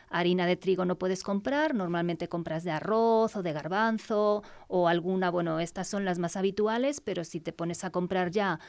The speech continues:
una harina de trigo sarraceno o de no sé qué, pues ahí ya se te va totalmente, eh, de precio. O, por ejemplo, el pan rallado, que tam-, también lo hay, es fácil de encontrar, pero es muchísimo más caro, los macarrones,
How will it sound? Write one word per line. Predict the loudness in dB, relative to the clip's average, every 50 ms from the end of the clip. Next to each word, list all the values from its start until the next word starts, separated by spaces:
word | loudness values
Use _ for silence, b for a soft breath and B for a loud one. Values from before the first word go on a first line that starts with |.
| B B B
una | 0 2 4 4 4
harina | 4 4 4 4 4
de | 2 2 0
trigo | 2 2 2 2 2 0
sarraceno | -2 -4 -4 -4 -4 -6 -6 -4 -2 -2 0 0 0 2 0 0
o |
de | 0 0
no | 0 -2 -2
sé | -4 -6 -4
qué, | -2 -4 -2
pues | -2 -4 -4 -2 0
ahí | 0 0 2
ya | 2 0 0
se | 0 -2 -2 -2
te | 0 0
va | 2 0 0
totalmente, | 0 -2 -2 0 0 0 2 0 0 0 0 0 0 2 2 2 2 2 2 0
eh, |
de | 0 -2
precio. | -2 -2 -2 -2 -2 -2 -2 -2 -2 -2 B B B B B B B
O, | 2 2 2 2
por | 0 -2
ejemplo, | -2 -2 -2 0 0 2 0
el | 2
pan | 2 2 2 2
rallado, | 2 0 0 2 4 4 4 6 6 6 6 6 8 6 6 4
que | 2 0 2 2 2 2 2 0 -2 -4 -6
tam-, | -6 -4 -4 -4 -4 -6 -6
también | -4 0 2 4 4 6 6 6
lo | 6 6 6
hay, | 6 6 6 4 4 4 4 2 2
es | 2 2 2 0 -2
fácil | -4 -4 0 0 0 2 2
de | 2
encontrar, | 2 2 2 0 2 2 2 2 0 0
pero | 0 0 2 2 2 0 B B B B B B B
es | 0 2 4
muchísimo | 4 4 2 0 -4 -2 -2 -2 0
más | -2 -2 -4 -4
caro, | -2 0 2 4 4 4 4 4 4 4 4 2
los | 2 2 2 0
macarrones, | 0 -2 -2 -2 -4 -4 -4 0 2 4 6 6 6 6 4 4 2 0 0 -2 -2 -4